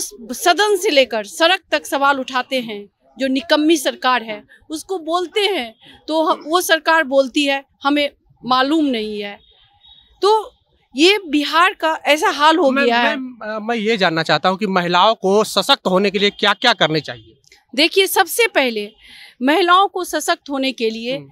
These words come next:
Speaker 1: सबसे पहले इंडिपेंडेंट होना बहुत जरूरी है,
Speaker 2: हम्म।
Speaker 1: जो हमारी पार्टी बहुत अच्छे से कर रही है।
Speaker 2: हम्म।
Speaker 1: आज सबसे पहले मैं आपको ये भी कहना चाहती हूँ, आप मीडिया वाले
Speaker 2: हम्म।
Speaker 1: को और सभी को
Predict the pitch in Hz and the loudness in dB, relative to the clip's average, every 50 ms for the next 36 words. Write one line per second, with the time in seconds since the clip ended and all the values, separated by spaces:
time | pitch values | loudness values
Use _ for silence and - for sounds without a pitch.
0 | _ _ - - - 349 320 302 - 392 - - 330 311 320 247 277 285 269 262 | _ _ -10 -4 -4 -4 -4 -4 -6 -6 -4 -4 -4 -4 -4 -4 -6 -6 -6 -8
1 | - - 277 262 269 262 269 269 269 269 254 247 240 240 233 208 226 233 254 262 | -8 -6 -6 -6 -4 -6 -6 -8 -8 -8 -8 -8 -6 -6 -8 -8 -8 -8 -8 -8
2 | 226 196 226 208 208 202 208 214 202 226 220 214 214 190 196 156 143 135 - - | -8 -8 -10 -10 -10 -10 -10 -10 -10 -12 -12 -12 -14 -16 -18 -20 -20 -20 -20 -20
3 | - - _ - 208 311 349 349 320 330 302 294 302 311 294 - - 247 247 247 | -20 -20 _ -8 -4 -2 -2 -2 -2 0 0 0 0 0 -4 -4 -4 -4 -4 -4
4 | - 285 285 226 233 285 320 370 349 320 277 - - - 294 269 - 269 - - | -6 -12 -10 -6 -6 -4 -4 -4 -4 -6 -8 -8 -8 -10 -10 -8 -8 -10 -8 -10
5 | 233 226 220 226 214 208 208 202 196 - - - - - _ - 254 285 311 285 | -10 -10 -8 -8 -8 -8 -8 -12 -14 -16 -20 -20 -20 -18 _ 0 2 2 2 0
6 | - - - - _ _ _ - - 302 294 269 - 359 339 349 320 302 294 285 | -4 -10 -12 -12 _ _ _ -10 -4 -4 -4 -4 -4 -8 -6 -4 -4 -4 -4 -4
7 | 285 285 277 262 262 269 269 - _ - 226 - _ - 269 262 254 269 254 330 | -6 -6 -6 -6 -6 -8 -8 -10 _ -8 -8 -8 _ -8 -8 -8 -6 -4 -4 -6
8 | - - 277 254 240 240 233 - 240 226 220 214 - 233 233 233 247 277 - - | -6 -6 -8 -10 -10 -10 -12 -10 -10 -12 -12 -12 -16 -18 -18 -18 -18 -14 -8 -6
9 | 226 226 _ - 226 226 220 233 240 240 240 233 226 208 214 214 175 - 226 233 | -6 -6 _ -10 -14 -14 -12 -10 -10 -10 -8 -8 -10 -10 -12 -12 -14 -12 -12 -14
10 | - _ _ _ _ - 320 339 330 - 381 349 381 415 - - 247 214 196 | -14 _ _ _ _ -8 -8 -6 -6 -6 -6 -2 -2 -2 -4 -4 -8 -10 -10